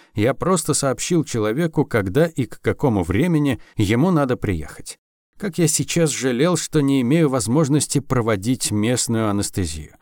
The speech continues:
Ведь эфирный наркоз все-таки серьезная вещь, имеющая массу осложнений, правда,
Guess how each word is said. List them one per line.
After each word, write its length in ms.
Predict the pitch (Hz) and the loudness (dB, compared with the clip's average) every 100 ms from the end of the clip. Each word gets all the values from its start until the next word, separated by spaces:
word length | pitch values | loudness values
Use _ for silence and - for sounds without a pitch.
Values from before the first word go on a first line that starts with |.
| - - - | -20 -18 -4
Ведь 340 | 120 - - - | -2 -2 -6 -6
эфирный 460 | 127 175 160 156 | -2 2 4 2
наркоз 420 | 127 123 - 175 - | 2 -2 0 -2 0
все-таки 380 | 160 151 - | -2 -2 0
серьезная 760 | - 117 104 92 180 147 151 151 | 0 0 0 2 2 2 2 2
вещь, 380 | 160 107 - - - - | 0 -2 -6 -12 -16 -2
имеющая 460 | 95 117 143 - 107 | 0 2 0 0 0
массу 340 | 120 147 131 | 0 0 0
осложнений, 580 | - 120 101 151 101 85 | 0 -2 0 0 0 -2
правда, 400 | 101 95 101 | -4 -2 -2